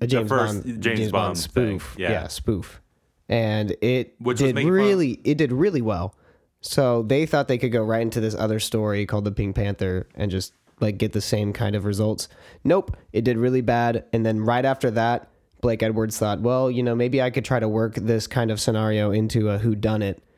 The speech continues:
Speaker 1: And it's a really good movie. I mean, obviously, looking back on it, it's a good movie. But at the time that it came out, people still didn't like A Shot in the Dark.
Speaker 2: And then after that, that's when the
Speaker 1: So
Speaker 2: Pink
Speaker 1: they waited,
Speaker 2: Panther
Speaker 1: yeah, they
Speaker 2: soft
Speaker 1: waited ten
Speaker 2: reboot.
Speaker 1: years. They
Speaker 2: Yeah.
Speaker 1: waited ten years. And then they did, like, a reboot of the Pink Panther with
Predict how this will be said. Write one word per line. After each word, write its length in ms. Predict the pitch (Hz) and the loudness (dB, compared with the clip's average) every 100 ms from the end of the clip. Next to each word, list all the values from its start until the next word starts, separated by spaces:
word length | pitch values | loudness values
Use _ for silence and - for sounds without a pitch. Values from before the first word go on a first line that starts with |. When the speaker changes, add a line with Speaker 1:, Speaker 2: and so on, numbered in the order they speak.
| _ _ _ _ - | _ _ _ _ -2
Speaker 1:
And 140 | 123 | -2
it's 140 | 170 | 0
a 40 | 226 | 0
really 240 | 180 170 | 2 2
good 160 | 135 117 | 0 0
movie. 380 | 131 147 107 107 | 0 0 0 0
I 40 | |
mean, 180 | 117 107 | 0 0
obviously, 640 | 123 135 110 107 107 104 | 0 0 -2 -2 -2 -2
looking 340 | 104 131 127 110 | 0 0 0 0
back 280 | 107 110 107 | 0 0 -2
on 100 | 104 | -2
it, 60 | |
it's 100 | 104 | -4
a 40 | - | -2
good 100 | 104 | -2
movie. 180 | 104 104 | 0 -2
But 140 | 107 | -2
at 80 | 107 | -2
the 60 | |
time 260 | 107 123 120 | -2 -2 0
that 100 | 113 | -2
it 40 | 107 | -2
came 220 | 113 110 | -2 0
out, 180 | 110 - | -2 -2
people 220 | 107 104 | -2 -4
still 420 | - - 160 190 | -6 -2 0 2
didn't 240 | 123 107 | 0 -2
like 400 | 101 107 101 104 - | -2 -2 -4 -6 -8
A 80 | 107 | -4
Shot 200 | - 98 | -2 -2
in 40 | |
the 80 | 98 | -4
Dark. 320 | 95 98 95 - | -4 -4 -6 -8
Speaker 2:
And 140 | 117 110 | -4 0
then 100 | 113 | 0
after 240 | 110 113 | 0 0
that, 220 | 104 98 | 0 0
that's 200 | 104 98 | -2 -4
when 220 | 104 98 | -4 -4
the 160 | 92 92 | -2 -4
Speaker 1:
So 160 | - 147 | -2 -2
Speaker 2:
Pink 40 | |
Speaker 1:
they 40 | 131 | 0
waited, 240 | 139 131 | 0 0
Speaker 2:
Panther 280 | 123 95 92 | -2 0 2
Speaker 1:
yeah, 140 | 156 143 | 2 2
they 60 | |
Speaker 2:
soft 120 | 101 143 | 2 2
Speaker 1:
waited 200 | 135 98 | 0 0
ten 200 | 135 120 | 0 0
Speaker 2:
reboot. 60 | |
Speaker 1:
years. 320 | 110 101 98 - | 0 -2 -6 -4
They 120 | 113 | -2
Speaker 2:
Yeah. 60 | |
Speaker 1:
waited 180 | 113 113 | 0 -2
ten 160 | - 110 | -2 -2
years. 340 | 101 98 - _ | -2 -4 -8 _
And 180 | - 117 | -4 0
then 80 | 117 | 0
they 120 | 113 | 0
did, 200 | 113 110 | 0 0
like, 180 | 110 107 | -2 0
a 40 | |
reboot 540 | 110 104 113 110 107 - | -2 -2 -2 0 0 0
of 100 | 101 | -2
the 80 | 104 | -2
Pink 240 | 107 104 | -2 -2
Panther 420 | 104 101 104 101 | -2 0 -2 -2
with 640 | 107 113 120 113 107 - | -2 0 2 0 -2 -10